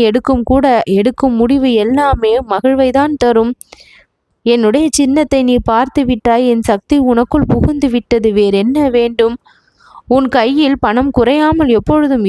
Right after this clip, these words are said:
இருக்கும். உன் தொழிலில் திடீரென்று வளர்ச்சி உண்டாகும். நீ தள்ளப்பட்ட நிலையில் இருந்தாய், இப்பொழுது உயர்த்தப்பட்ட நிலைக்குள் வந்து விடுவாய். என்னுடைய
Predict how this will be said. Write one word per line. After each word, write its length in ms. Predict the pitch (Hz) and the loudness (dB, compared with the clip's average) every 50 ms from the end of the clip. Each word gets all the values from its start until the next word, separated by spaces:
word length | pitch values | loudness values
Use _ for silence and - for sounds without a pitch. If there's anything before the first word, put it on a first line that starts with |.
| 208 | 0
இருக்கும். 320 | 214 233 - - 214 202 190 | -2 -2 -2 -4 -2 -2 -2
உன் 180 | 190 190 190 - 190 | -2 -2 0 0 0
தொழிலில் 520 | 190 208 240 262 247 233 208 208 226 254 - - - _ _ - | 0 2 2 0 2 2 0 0 -2 -4 -8 -14 -20 _ _ -2
திடீரென்று 640 | 202 226 220 208 269 302 330 320 277 262 240 262 240 202 196 | -2 0 2 2 2 2 2 2 0 0 0 0 0 0 0
வளர்ச்சி 420 | 190 233 294 - - - 262 208 220 254 247 226 | 0 0 0 -2 -4 -2 -2 0 0 0 0 0
உண்டாகும். 560 | 226 254 277 311 277 247 247 - 247 220 - _ _ _ _ _ _ _ _ - | 0 0 0 0 0 0 0 0 -2 -4 -4 _ _ _ _ _ _ _ _ -2
நீ 100 | 196 190 190 185 185 | -2 -2 0 0 -2
தள்ளப்பட்ட 500 | 170 175 190 202 190 - 202 196 196 - 277 254 233 | 0 0 0 0 0 0 -2 -4 -2 -2 -2 0 0
நிலையில் 380 | 226 240 262 269 262 247 240 233 | 0 0 0 0 0 -2 -2 0
இருந்தாய், 400 | 262 254 233 220 226 226 262 247 226 | 0 0 0 0 0 0 0 0 -2
இப்பொழுது 340 | - - - 285 285 269 262 226 208 | -2 -2 0 0 2 2 0 0 0
உயர்த்தப்பட்ட 540 | 226 269 269 - - 262 - - 262 254 - 294 262 240 | 0 0 0 -2 -2 -2 -2 -4 -4 -2 -2 -2 0 0
நிலைக்குள் 420 | 240 262 277 - - 240 233 247 233 214 | 0 0 -2 -2 -2 -4 -2 0 0 0
வந்து 180 | 220 269 294 311 254 | 0 0 -2 0 0
விடுவாய். 440 | 226 214 247 254 233 233 208 - - _ _ _ _ _ _ _ _ _ _ _ _ _ _ _ _ _ _ 196 | 0 0 0 0 0 -2 -2 -4 -6 _ _ _ _ _ _ _ _ _ _ _ _ _ _ _ _ _ _ -2
என்னுடைய 420 | 196 196 190 185 180 190 247 | -2 0 2 2 2 2 2